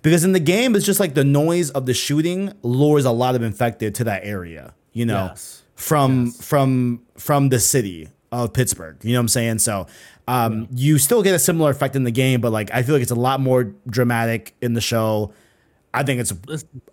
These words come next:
Speaker 1: I think it's way cooler in the show. Like, this is fucking
Speaker 2: this is the
Speaker 1: lit.
Speaker 2: biggest we've ever seen a group of, of clickers, even in either game,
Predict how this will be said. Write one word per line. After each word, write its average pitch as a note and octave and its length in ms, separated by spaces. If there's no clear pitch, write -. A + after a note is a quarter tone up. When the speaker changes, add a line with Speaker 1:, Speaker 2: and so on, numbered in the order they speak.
Speaker 1:
I D#3+ 80
think E3 120
it's A2 100
way B2 340
cooler B2 280
in F#2+ 60
the F#2 60
show. D2+ 340
Like, G2 200
this C#3 160
is G2+ 80
fucking G#2+ 220
Speaker 2:
this D3 80
is - 40
the F#2+ 120
Speaker 1:
lit. D#3+ 80
Speaker 2:
biggest F#3+ 220
we've E3 220
ever E3 260
seen E3 220
a C3+ 60
group B2+ 220
of, A#2 200
of A#2 240
clickers, C3+ 400
even D#3 260
in C#3 120
either G#3+ 380
game, G2 260